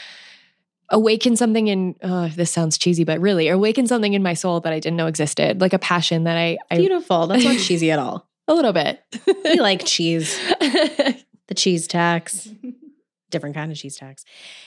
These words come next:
Speaker 2: Anyway, that was a bad joke, but I hope you all enjoyed it. Um, so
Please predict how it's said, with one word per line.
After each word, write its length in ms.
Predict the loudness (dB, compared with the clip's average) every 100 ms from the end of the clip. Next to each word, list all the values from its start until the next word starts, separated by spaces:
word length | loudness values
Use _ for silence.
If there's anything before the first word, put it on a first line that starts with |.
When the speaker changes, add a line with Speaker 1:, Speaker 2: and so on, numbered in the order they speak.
| -4
Speaker 2:
Anyway, 480 | 0 2 2 2 0
that 100 | 0
was 100 | 0
a 60 | -2
bad 420 | -4 -2 0 -2
joke, 300 | -2 -2 -4 -2
but 160 | -2
I 40 | 2
hope 140 | 2
you 80 | 2
all 140 | 2
enjoyed 360 | 0 0 0 2
it. 240 | 0 -2 _ -20 _ _ -4
Um, 600 | 0 2 2 0 -4 -8 _ _ -6
so 640 | -4 0 0 2 0 -4